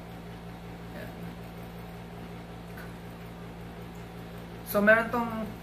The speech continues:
activated charcoal. Wait. Yan. Ano to? Pwede siyang makeup remover and pore cleanser in one din siya.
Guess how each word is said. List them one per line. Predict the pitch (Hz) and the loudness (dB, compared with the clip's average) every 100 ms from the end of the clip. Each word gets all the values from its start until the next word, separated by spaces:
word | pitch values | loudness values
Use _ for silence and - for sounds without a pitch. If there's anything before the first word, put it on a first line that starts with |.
| - | -2
activated | 202 202 214 202 196 196 170 | -2 2 6 6 6 2 2
charcoal. | 196 160 160 - 160 151 160 175 185 - - - - - - - - - | 10 10 10 6 6 6 6 2 -2 -6 -8 -10 -10 -8 -8 -8 -10 -6
Wait. | - 58 - - - - - - - - | -4 -4 -4 -8 -10 -8 -10 -8 -8 -4
Yan. | - - - - - - - - - - - - - - - - - - - - - - - - - - - - - - - - - - - - - | -2 -2 -4 -10 -10 -10 -10 -10 -10 -10 -10 -10 -8 -10 -10 -10 -10 -8 -10 -8 -10 -8 -10 -10 -10 -8 -8 -8 -8 -8 -8 -10 -8 -8 -10 -6 6
Ano | 196 214 | 8 8
to? | 214 180 170 214 | 12 12 12 8
Pwede | 214 233 | 8 8
siyang | 233 208 208 202 | 12 12 12 12
makeup | 202 208 208 | 10 10 10
remover | 208 208 202 196 180 190 190 185 - - 196 | 10 10 10 10 10 10 12 8 4 2 10
and | 185 185 175 170 - - - - - - - - | 12 12 8 -2 -6 -8 -10 -10 -8 -8 -8 2
pore | - 214 214 | 12 12 12
cleanser | 202 190 190 202 196 | 12 12 10 8 8
in | 190 | 6
one | 185 180 175 | 8 8 8
din | 170 165 | 4 4
siya. | - 160 151 | 8 8 8